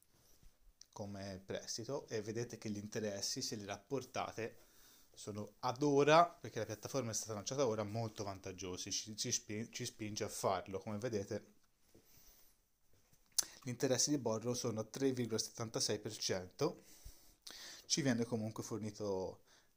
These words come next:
Tectonic per utilizzare, appunto, come ho già detto più volte, per incentivare la piattaforma, e, eh, che per esempio tre punto sessantacinque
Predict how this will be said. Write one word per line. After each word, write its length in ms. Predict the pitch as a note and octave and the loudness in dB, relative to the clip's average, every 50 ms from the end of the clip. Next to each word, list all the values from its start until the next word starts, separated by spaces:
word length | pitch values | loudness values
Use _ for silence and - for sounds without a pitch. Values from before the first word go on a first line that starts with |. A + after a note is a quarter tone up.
| _ _ | _ _
Tectonic 920 | - B2 - - - - B2 A2+ G#2 G2 G#2+ C#3 D#3 - - - G3+ - - - | -4 -4 -4 -4 -2 0 2 2 2 0 -4 -6 -6 -4 -6 -6 -6 -6 -10 -8
per 120 | - B2 | -6 -4
utilizzare, 340 | G#2+ A2 - A2 A2 G#2+ - | -4 -4 -4 -4 -4 -4 -6
appunto, 460 | - - A2+ A2+ F#2+ - - - - _ - - - - - - - - | -6 -4 -4 -4 -4 -4 -8 -10 -10 _ -20 -20 -20 -20 -20 -20 -18 -10
come 140 | - G#2 G#2 | -6 -4 -4
ho 40 | |
già 100 | G#2 A2 | -2 -2
detto 200 | G2 G#2 G2 - | -2 -2 -4 -4
più 140 | G2+ G#2 G#2 | -4 -4 -4
volte, 340 | G2 G#2 A2 G#2+ G2 - - | -2 0 0 0 0 -2 -6
per 120 | G2+ G#2+ | -6 -6
incentivare 400 | G2+ - - A2 G#2 - B2 G#2+ | -6 -4 -6 -6 -2 0 0 0
la 60 | G2 - | 0 -2
piattaforma, 680 | G#2+ G#2 - - E3+ - - A2 A#2 - D#3+ F3+ F#3+ F#3+ - - - - - - - - - - - - - - _ _ _ - - _ _ _ _ _ _ _ - - - - - - - - - - - - - _ _ | -6 -4 -4 -4 -4 0 0 0 0 0 -2 -4 -6 -8 -12 -20 -20 -20 -20 -20 -20 -20 -20 -20 -20 -20 -20 -20 _ _ _ -20 -20 _ _ _ _ _ _ _ -4 -4 -4 -10 -16 -18 -18 -18 -18 -20 -20 -20 -20 _ _
e, 320 | - - F#3+ D3+ - - - | 0 2 2 2 2 0 0
eh, 760 | - D3+ C#3 C3 B2+ B2+ B2 B2 B2+ A#2+ A#2+ B2 A#2+ B2 A#2 - - - - - - - - - - - - _ _ - - - | 4 4 6 6 6 4 4 4 2 2 0 0 0 -2 -2 -4 -10 -18 -20 -20 -20 -20 -20 -20 -20 -20 -20 _ _ -20 -18 0
che 300 | - F3+ D3+ - - - _ _ | 2 2 2 2 -2 -10 _ _
per 120 | - C3+ | 2 2
esempio 500 | A#2+ A#2 G#2 G#2 A#2+ - C#3+ C#3+ - - - - _ _ _ _ - _ _ _ _ _ _ _ _ _ - - _ _ - | 4 4 0 0 0 0 0 0 0 -4 -10 -20 _ _ _ _ -20 _ _ _ _ _ _ _ _ _ -20 -20 _ _ 2
tre 160 | C#3+ C3+ C3 | 4 4 4
punto 320 | C3 - B2+ A#2+ A2 A#2+ | 4 2 -2 -2 -2 -4
sessantacinque 1040 | A2+ - B2 - - B2+ A2+ - C#3 C3 - - A2 G#2 G#2 A2 - C#3 C#3 C#3+ - | -4 2 2 2 2 2 2 2 2 4 4 2 2 0 -2 0 2 2 2 2 0